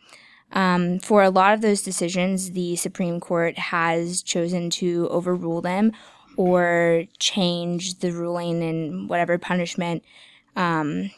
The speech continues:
was handed down to those candidates. But it seems that the Supreme Court, um, kind of like, n-, I don't wanna say overstepped their bounds, but there was some kind of confusion. Um,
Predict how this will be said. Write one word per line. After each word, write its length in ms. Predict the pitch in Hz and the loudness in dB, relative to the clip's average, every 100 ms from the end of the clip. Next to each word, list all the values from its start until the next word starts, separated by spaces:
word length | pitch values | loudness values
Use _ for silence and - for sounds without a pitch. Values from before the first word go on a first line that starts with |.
| - - | -12 -2
was 160 | 185 | 0
handed 300 | 190 175 180 | 0 0 0
down 320 | 180 151 160 | 0 0 0
to 100 | 175 | -2
those 320 | 175 170 170 175 | 0 2 0 -2
candidates. 580 | 175 170 170 190 - - - - _ _ _ - | -6 -2 0 -2 -2 -10 -18 -20 _ _ _ 4
But 440 | 196 185 175 - | 6 8 4 2
it 180 | 202 202 | -2 0
seems 500 | - 202 196 190 185 | 2 2 2 0 2
that 480 | 190 180 175 - - - - - - - - - - - | 4 4 4 0 -8 -12 -20 -20 -20 -20 -18 -18 -16 -14
the 640 | 190 190 180 175 175 170 | 2 4 4 4 2 0
Supreme 400 | 190 190 185 180 | -2 0 0 0
Court, 380 | - 175 175 - - - - - | 0 0 0 -4 -16 -20 -20 -4
um, 460 | 180 165 147 127 | 0 0 0 -6
kind 200 | - 185 185 | -2 2 2
of 40 | |
like, 260 | 175 170 - _ - - | 2 -2 -10 _ -20 4
n-, 180 | 226 214 | 4 6
I 120 | 202 | 2
don't 240 | 202 208 208 | 2 2 2
wanna 160 | 196 | 0
say 180 | 190 180 | 0 2
overstepped 380 | 160 170 185 170 | 2 2 -2 0
their 100 | 170 | 0
bounds, 340 | 170 156 160 | 2 2 0
but 180 | - 165 | -2 0
there 120 | 165 | 4
was 240 | 165 165 - | 4 2 -2
some 400 | - - 185 180 | -8 -4 -4 -2
kind 160 | 180 | -4
of 80 | 170 | -4
confusion. 640 | - 165 175 160 175 170 - - - - - | -4 -4 -2 -2 0 -2 -4 -16 -20 -12 0
Um, 380 | 175 165 151 | 2 2 0